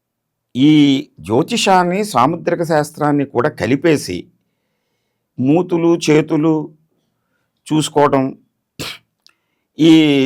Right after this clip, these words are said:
నక్షత్రాలు, జాతకాలు ఇవన్నీ ట్రాష్ అని చెప్పడం, అంటే ఈ రెండిటికి నక్షత్రాలు, రాసుల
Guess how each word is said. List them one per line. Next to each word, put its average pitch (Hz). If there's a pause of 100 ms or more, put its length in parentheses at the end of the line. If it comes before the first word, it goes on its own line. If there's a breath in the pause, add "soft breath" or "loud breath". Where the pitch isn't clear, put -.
(460)
నక్షత్రాలు, 165 (120)
జాతకాలు 151 (320)
ఇవన్నీ 151 (360)
ట్రాష్ 123
అని 139
చెప్పడం, 101 (760)
అంటే 240 (360)
ఈ 156 (120)
రెండిటికి 208 (2250)
నక్షత్రాలు, 156 (920)
రాసుల 170